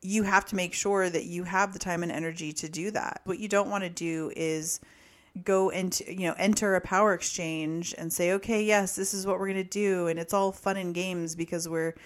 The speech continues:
having fun, you know, making this contract and we're,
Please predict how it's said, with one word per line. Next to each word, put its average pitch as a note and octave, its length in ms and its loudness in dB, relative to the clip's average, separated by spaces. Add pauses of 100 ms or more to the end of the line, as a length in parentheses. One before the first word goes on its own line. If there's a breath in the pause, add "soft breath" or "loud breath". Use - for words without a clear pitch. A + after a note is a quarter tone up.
(380 loud breath)
having G3+ 340 0
fun, F#3+ 520 2
you F3 80 0
know, E3+ 160 2
making F#3 360 -2
this F3+ 160 0
contract F3+ 640 2
and F3+ 220 -2
we're, F3 320 2